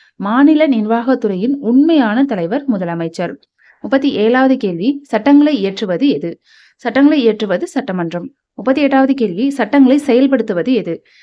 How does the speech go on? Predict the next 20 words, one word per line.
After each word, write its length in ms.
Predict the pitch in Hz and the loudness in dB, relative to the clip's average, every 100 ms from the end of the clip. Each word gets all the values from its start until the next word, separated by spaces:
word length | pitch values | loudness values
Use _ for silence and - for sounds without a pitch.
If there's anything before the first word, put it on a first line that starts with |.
| _ | _
சட்டங்களை 500 | - 214 294 302 294 | -8 0 2 4 2
செயல்படுத்துவது 600 | 269 220 220 208 185 311 | -2 -2 -2 -4 -4 0
நிர்வாகத்துறை. 880 | 320 220 220 208 208 214 160 160 - _ _ _ | 2 2 2 0 -4 -4 -4 -4 -8 _ _ _
முப்பத்தி 260 | 190 262 | -6 2
ஒன்பதாவது 440 | 254 214 226 285 277 | 2 2 0 0 0
கேள்வி, 320 | 214 175 240 | -2 -2 -2
சட்டங்களை 540 | 269 208 285 269 262 | -2 0 2 2 2
நிலைநாட்டுவது 680 | 247 214 254 262 208 170 190 | 0 0 2 0 -2 -4 -4
எது? 300 | 220 165 160 _ _ _ _ | -6 -8 -10 _ _ _ _
சட்டங்களை 440 | 220 269 311 330 262 | -4 0 0 2 2
நிலைநாட்டுவது 600 | 220 247 247 220 185 339 | 2 0 0 -2 -2 0
நீதித்துறை. 720 | 262 196 175 175 165 - - _ _ | 0 0 -4 -2 -2 -4 -14 _ _
நாற்பதாவது 460 | 208 233 311 302 277 | -8 -2 0 2 0
கேள்வி, 440 | 208 170 202 269 | 0 -2 -4 -4
மாநில 540 | 240 208 254 294 294 294 | -2 0 4 4 4 0
அளவில் 400 | 196 185 233 226 | -4 -2 -4 -2
மிகப்பெரிய 640 | 226 302 330 320 240 247 | -2 -2 -2 -2 0 0
நீதித்துறை 440 | 220 208 214 196 | -2 -4 -8 -6
அமைப்பு 340 | 185 175 165 277 | -6 -6 -2 -2
எது? 320 | 165 160 | -2 -6